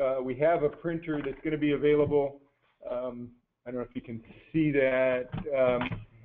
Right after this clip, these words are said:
it's a little, it's a pretty cool little printer. It's a, it's a, uh, battery-operated printer that will print out your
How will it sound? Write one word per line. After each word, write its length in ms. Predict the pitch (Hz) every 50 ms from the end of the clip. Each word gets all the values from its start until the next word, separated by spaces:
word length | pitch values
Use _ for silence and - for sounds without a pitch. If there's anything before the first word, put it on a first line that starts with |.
| - - -
it's 160 | 147 - -
a 40 | 165
little, 420 | 165 196 196 185 165 165 156 151
it's 180 | - 156 151 -
a 60 | 156
pretty 260 | 151 - 247 269 233 170 -
cool 240 | 196 208 208 196
little 180 | 190 185 175 160
printer. 480 | 165 - 180 185 185 180 151 127 123 123
It's 240 | 127 127 - -
a, 240 | 160 147 135 139 135 139
it's 260 | 147 147 147 _ -
a, 420 | 151 143 139 135 131 131 131 127 131
uh, 40 | 127
battery-operated 1000 | 131 151 175 190 185 165 156 151 147 139 139 139 - 139 135 135 131 123 - -
printer 300 | 147 147 139 135 127 127
that 140 | 123 131 135
will 100 | 139 135
print 300 | 135 - 165 170 165 160
out 280 | 156 160 156 151 151
your 340 | 131 135 135 135 131 131